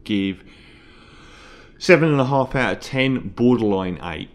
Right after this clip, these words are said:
Really good stuff, well worth watching, and, uh, classy on the writing, classy on the acting, and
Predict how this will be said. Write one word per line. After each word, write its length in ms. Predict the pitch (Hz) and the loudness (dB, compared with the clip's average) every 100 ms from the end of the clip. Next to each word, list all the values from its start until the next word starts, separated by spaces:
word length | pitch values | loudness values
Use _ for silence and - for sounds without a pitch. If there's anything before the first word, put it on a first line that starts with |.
| - | -2
Really 340 | 117 143 139 | 4 6 6
good 200 | 117 101 | 2 -2
stuff, 360 | - 110 104 - | -2 -2 -2 -4
well 180 | 104 104 | 0 2
worth 300 | 101 95 - | 2 0 0
watching, 580 | 101 98 - 98 95 - | -4 -4 -4 -4 -4 -6
and, 400 | 98 95 92 92 | -6 -4 -2 -2
uh, 320 | 95 92 92 78 | -2 -2 -2 -4
classy 480 | - 123 123 117 | -2 -2 -2 -2
on 100 | 95 | -2
the 60 | 92 | -2
writing, 520 | 90 98 98 - 92 | -2 -4 -4 -8 -8
classy 460 | 87 113 107 - 98 | -8 -8 -8 -8 -8
on 100 | 87 | -8
the 120 | 87 | -8
acting, 560 | 90 - - 92 90 90 - | -10 -12 -10 -8 -6 -8 -10
and 220 | 85 | -12